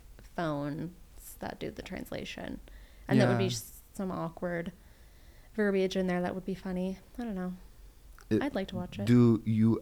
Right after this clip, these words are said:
Speaker 2: have condom?
Speaker 1: <laughs>
Speaker 2: Uh,
Speaker 1: Exactly.
Speaker 2: just like my French. <laughs> My French is, like, so bad.
Speaker 1: Mm-hmm.
Speaker 2: I took French for a minute.
Speaker 1: Oh.
Speaker 2: Yeah. It was hard. Je m'appelle. Bonjour.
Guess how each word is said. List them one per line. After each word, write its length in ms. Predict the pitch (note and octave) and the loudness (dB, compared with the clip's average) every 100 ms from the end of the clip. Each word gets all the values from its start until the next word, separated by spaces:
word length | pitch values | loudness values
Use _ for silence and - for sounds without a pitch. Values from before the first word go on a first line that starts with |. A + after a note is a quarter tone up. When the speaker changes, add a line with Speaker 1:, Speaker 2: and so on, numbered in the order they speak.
| - | -2
Speaker 2:
have 440 | G#2 - A2 G#2 - - | -6 0 0 0 -8 -14
condom? 680 | - - G#2+ A#2 C3+ E3 F#3+ - - - | -10 0 4 6 6 4 2 -4 -20 -14
Speaker 1:
<laughs> 180 | - - | -6 0
Speaker 2:
Uh, 80 | A#3 - E4 - - G2 | 0 0 -8 -8 -6 -2
Speaker 1:
Exactly. 380 | F2+ F2 G2+ G#2 G2 | -2 -2 -4 -4 -2
Speaker 2:
just 20 | |
like 120 | F#2+ | -2
my 180 | G2+ F#2 | -2 -4
French. 480 | - D2+ F2 - - | -4 -6 -6 -6 -2
<laughs> 40 | |
My 120 | G2+ | 0
French 260 | G#2 G2+ G2+ | 2 0 -2
is, 160 | G2 F#2+ | -6 -6
like, 180 | F#2 | -8
so 220 | - - F2+ | -10 -8 -6
bad. 240 | F#2 G#3+ G#3+ | -4 -2 0
Speaker 1:
Mm-hmm. 1080 | G3 G3 - - - - - - - - - | -2 -4 -12 -20 -20 -20 -20 -20 -20 -12 -8
Speaker 2:
I 20 | |
took 200 | A2 C3+ | -6 -6
French 260 | - F#2 F2 | -6 -6 -4
for 120 | F#2+ | -4
a 40 | F#2+ | -4
minute. 380 | F#2 G2 G2+ - - | -4 -6 -8 -12 -10
Speaker 1:
Oh. 420 | - G#4+ C#4 A3 A3 - | -8 -6 -6 -6 -8 -10
Speaker 2:
Yeah. 240 | A2+ G#2 G#2 G#2+ - - - - | -6 -4 -6 -8 -16 -20 -20 -2
It 60 | G#2+ | 2
was 120 | A#2+ | 2
hard. 340 | G#2+ F#2+ F2 | 4 4 4
Je 140 | - G2+ | 4 6
m'appelle. 480 | F#2+ F#2+ F2+ F#2 G#2 - - - - - - - | 4 4 2 2 -2 -8 -10 -10 -4 -2 -2 2
Bonjour. 460 | C#3+ C3 B2+ B2+ | 4 6 4 4